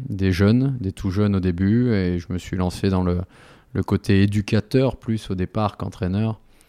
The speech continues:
euh, avec les petites catégories, et progressivement j'ai pris goût à ça en essayant de, de chercher à progresser.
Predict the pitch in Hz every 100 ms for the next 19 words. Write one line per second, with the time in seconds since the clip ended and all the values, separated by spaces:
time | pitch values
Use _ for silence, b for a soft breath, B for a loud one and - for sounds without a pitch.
0 | b b - - 82 82 85 85 82 78
1 | 78 73 110 - 87 - - - - 92
2 | 98 95 90 92 104 120 110 92 - 98
3 | 85 90 - 95 98 98 90 87 - 87
4 | 95 92 90 98 95 113 120 98 87 -
5 | 90 92 87 85 b b b b b -
6 | 101 - 98 - 104 98 - 98 98 92
7 | - 101 127